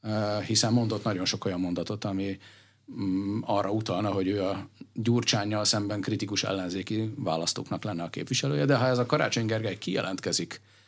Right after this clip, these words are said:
ebből a szerepből, és nem a D K ellensúlya akar lenni, hanem egy egyszemélyes kampányt folytat, akkor a fragmentálódott Gyurcsány ellenes ellenzéki tábor, ha még követhető a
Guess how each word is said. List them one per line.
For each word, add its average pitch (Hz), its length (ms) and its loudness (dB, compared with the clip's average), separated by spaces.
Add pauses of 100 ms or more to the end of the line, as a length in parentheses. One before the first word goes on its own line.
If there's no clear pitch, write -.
(320)
ebből 92 240 0
a 95 80 2
szerepből, 101 400 0
és 98 140 -2
nem 113 140 2
a 104 200 -2 (120)
D 110 240 4
K - 60 -4
ellensúlya 101 640 0
akar 101 200 -6
lenni, 104 240 -2
hanem 95 260 -4
egy 95 200 -4 (120)
egyszemélyes 90 540 0
kampányt 127 400 -2
folytat, 139 380 0 (360)
akkor 110 300 2
a 113 40 4
fragmentálódott 113 1040 2 (440)
Gyurcsány 113 540 4
ellenes 113 440 2
ellenzéki 110 520 0
tábor, 127 360 2
ha 117 100 -4
még 101 180 -4
követhető 120 520 2
a 113 160 2